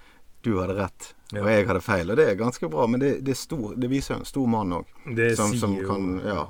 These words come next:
Speaker 2: det sier veldig mye om han, men sånn som du sa i stad, at det, vi,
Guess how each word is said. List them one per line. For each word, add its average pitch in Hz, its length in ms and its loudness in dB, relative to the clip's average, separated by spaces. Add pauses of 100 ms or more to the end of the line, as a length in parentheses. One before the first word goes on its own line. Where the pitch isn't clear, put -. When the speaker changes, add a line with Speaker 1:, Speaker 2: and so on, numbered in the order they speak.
(140)
Speaker 2:
det 107 100 -10
sier 110 220 -4
veldig 104 560 -4
mye 101 200 -4
om 95 120 -6
han, 104 220 -4
men 113 200 -2
sånn 117 200 -6
som 120 140 0
du 107 100 0
sa 101 220 -4
i 104 40 -2
stad, 107 320 -4
at 113 160 -4 (220)
det, 104 380 -2
vi, 104 480 -4